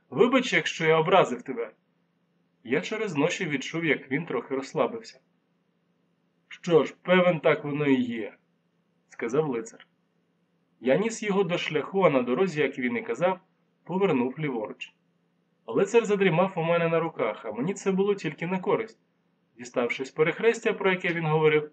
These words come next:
я, поки незнайомець спав, перейшов на біг. Водночас думав про шістьох нападників,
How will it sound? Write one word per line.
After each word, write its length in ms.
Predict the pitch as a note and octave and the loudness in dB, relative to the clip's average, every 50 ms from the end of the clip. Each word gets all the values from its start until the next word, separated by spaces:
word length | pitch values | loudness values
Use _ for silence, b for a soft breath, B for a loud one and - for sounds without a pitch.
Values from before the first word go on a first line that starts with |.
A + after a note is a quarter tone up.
| _ _ _ _ _ _ _ _ _ _ | _ _ _ _ _ _ _ _ _ _
я, 220 | - - D#3+ F#3+ G#3 | -10 -6 -4 -2 0
поки 260 | - A3+ G#3+ - F#3 | 0 0 0 0 0
незнайомець 640 | F3+ E3 D3+ - D#3 D3+ D3 C#3 B2+ A#2+ A#2 - | -2 -2 -2 0 0 2 2 2 2 2 0 -2
спав, 360 | - - - F3+ G#3 G3+ - _ _ _ _ | -4 -2 -2 0 0 -2 -6 _ _ _ _
перейшов 440 | - - C3+ B2+ B2 B2 - C#3 C3+ | -6 -2 -2 -2 -2 -2 -4 -4 -2
на 120 | D#3 E3 D#3 | -2 -2 -2
біг. 280 | B2+ A2+ G2+ - _ _ _ _ _ _ _ _ _ _ _ _ _ - | -2 -6 -10 -14 _ _ _ _ _ _ _ _ _ _ _ _ _ -12
Водночас 640 | A#2+ A#2 A2+ C3+ F3 F3+ G#3 G#3+ - - - - | -10 -6 -4 -4 -4 -4 -4 -6 -6 -8 -12 -16
думав 360 | - B2+ C#3 D3+ E3+ E3+ - - | -8 -6 -4 -2 -2 -2 -4 -6
про 120 | - C3 | -8 -8
шістьох 480 | C3 - C3+ - - - C3+ C3+ C3+ C#3+ | -8 -8 -10 -12 -6 -4 -4 -4 -2 -2
нападників, 640 | C3+ C3+ C3+ D3+ C3+ A2+ G#2+ G#2+ - - - - | -4 -2 0 0 0 0 -2 -6 -12 -14 -16 -18